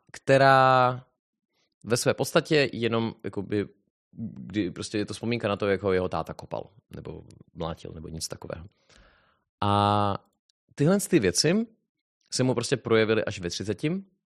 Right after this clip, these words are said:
a on si na ně vzpomněl. A ta, do té doby, než jsem to vzpomněl, tak on vždycky popisoval jeho život tak, že extrémně trpěl, že vš-, přesně jako ty různé příznaky, respektive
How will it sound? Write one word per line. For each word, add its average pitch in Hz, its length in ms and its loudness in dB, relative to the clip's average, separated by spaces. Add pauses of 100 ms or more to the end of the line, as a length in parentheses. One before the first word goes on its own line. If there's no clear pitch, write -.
(760)
a - 160 -6
on 113 120 0
si 117 120 -2
na 107 80 2
ně 101 100 -2
vzpomněl. 80 380 -8 (800)
A 87 380 -4 (260)
ta, 120 460 4 (580)
do 127 180 0
té 202 140 4
doby, 131 460 4
než 120 160 -4
jsem 131 140 -2
to 131 60 -6
vzpomněl, 127 340 -4
tak - 140 -2
on 123 180 0
vždycky 120 280 -6
popisoval 120 420 -2
jeho 123 160 -2
život 110 320 -4
tak, 107 200 -2
že 101 380 0 (100)
extrémně 101 440 -4
trpěl, 82 460 -6
že 82 220 -4
vš-, - 320 -16 (360)
přesně 107 300 -4
jako 92 140 -4
ty 104 140 -2
různé 117 460 -2 (480)
příznaky, 160 600 -2
respektive 101 760 -2